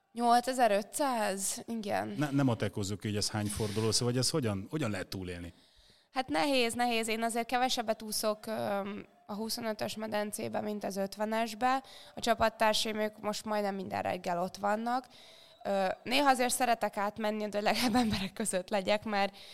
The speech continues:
Speaker 1: mert most így nagyon egyedül edzek mostanában, mármint hogy, hogy, ö, egy-két embernél szokott hozzám csatlakozni, de közel sem akkora az, az edzőpartnereimnek így, így a csoportja, mint, mint korábban volt.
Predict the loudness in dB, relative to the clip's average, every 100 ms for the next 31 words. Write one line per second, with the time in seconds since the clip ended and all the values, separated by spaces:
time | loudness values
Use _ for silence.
0 | -12 0 2 2 0 0 2 2 0 -2
1 | -2 -6 -6 -4 -4 -4 -6 -6 -10 -8
2 | -8 -6 -4 0 0 0 -4 -4 -8 -10
3 | -8 -4 -2 0 0 2 2 0 -6 -16
4 | -8 -4 -4 -4 -4 -2 0 0 0 -2
5 | -4 -6 -6 -4 -2 -2 -2 -2 -2 -2
6 | -4 -4 -4 -4 -4 -2 0 0 -2 -6
7 | -8 -4 -2 0 0 -4 -14 -20 -20 -20
8 | -14 -4 -2 0 0 2 2 0 -2 2
9 | 2 2 0 2 2 0 -2 -2 -2 -2
10 | -2 0 2 2 0 -2 0 2 2 -2
11 | -2 -4 -6 -8 -8 -4 -2 0 0 2
12 | 0 0 0 0